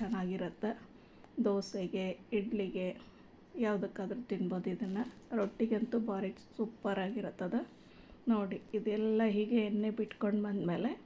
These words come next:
ನಾವು ಮಾವಿನ ಹಣ್ಣು ಹಾಕೋಣ. ಸಿಪ್ಪೆ ತೆಗೆದು ಇಟ್ಕೊಂಡಿದ್ದೀನಲ್ಲ, ಅದು ಮೂರು ಮಾವಿನ ಹಣ್ಣು ಹಾಕಿ ಸ್ವಲ್ಪ ಬಾಡಿಸ್ತೀನಿ. ಇದು ಸ್ವಲ್ಪ ಹಬೆಯಲ್ಲಿ ಬೆಂದಂಗೆ ಆಗಬೇಕು. ಆಮೇಲೆ ಇದಕ್ಕೆ ನೀರು ಸೇರಿಸೋಣ ಅಂತ. ಕುದಿಯೋಕೆ ಅದಕ್ಕೆ ಎಷ್ಟು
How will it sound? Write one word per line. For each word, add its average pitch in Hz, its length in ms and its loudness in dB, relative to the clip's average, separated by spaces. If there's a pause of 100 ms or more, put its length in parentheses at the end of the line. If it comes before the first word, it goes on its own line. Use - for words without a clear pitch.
(560)
ನಾವು 208 260 0 (480)
ಮಾವಿನ 214 340 6
ಹಣ್ಣು 196 200 0
ಹಾಕೋಣ. 185 380 -4 (200)
ಸಿಪ್ಪೆ 220 260 0 (160)
ತೆಗೆದು 202 260 -2 (120)
ಇಟ್ಕೊಂಡಿದ್ದೀನಲ್ಲ, 214 760 2 (520)
ಅದು 226 220 4
ಮೂರು 214 240 4
ಮಾವಿನ 214 360 2
ಹಣ್ಣು 208 180 0
ಹಾಕಿ 233 240 -2 (600)
ಸ್ವಲ್ಪ 240 260 6 (100)
ಬಾಡಿಸ್ತೀನಿ. 196 640 0 (1300)
ಇದು - 160 -10
ಸ್ವಲ್ಪ 226 260 8 (120)
ಹಬೆಯಲ್ಲಿ 233 480 6
ಬೆಂದಂಗೆ 208 440 2
ಆಗಬೇಕು. 185 440 -6 (720)
ಆಮೇಲೆ 220 380 6
ಇದಕ್ಕೆ 202 260 0 (100)
ನೀರು 190 280 4
ಸೇರಿಸೋಣ 185 480 -4
ಅಂತ. - 160 -6 (1000)
ಕುದಿಯೋಕೆ 214 420 4
ಅದಕ್ಕೆ 226 300 -2
ಎಷ್ಟು - 160 -8